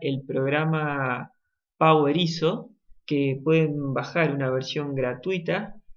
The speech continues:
de prueba desde su página web, y voy a utilizar este programa para generar el U S B booteable.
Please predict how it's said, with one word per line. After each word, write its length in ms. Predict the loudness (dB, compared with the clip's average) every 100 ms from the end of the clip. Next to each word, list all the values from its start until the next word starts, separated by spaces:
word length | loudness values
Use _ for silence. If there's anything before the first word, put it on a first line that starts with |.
| -14
de 220 | -4 -2 -2
prueba 480 | 0 2 4 4
desde 220 | 0 -4 -6
su 180 | -8
página 360 | -8 -6 -6 -4
web, 300 | 0 0 -2 -8 -20 _ -20 -20 -20 -16 -14 -14 -16 -18 -8
y 380 | -4 -2 -4 -10 0
voy 220 | 6 6
a 40 |
utilizar 600 | 4 -2 -4 -2 0 0 -4 -14 -14 -4
este 300 | -2 -2 -4
programa 640 | -2 0 0 0 2 0
para 480 | 0 0 0 -2 -4 -14 _ _ _ _ _ _
generar 600 | -6 0 2 4 4 2 0
el 160 | 0 2
U 80 |
S 260 | 2 0 -2
B 120 | -2
booteable. 640 | -2 -6 -10 -12 -14 -20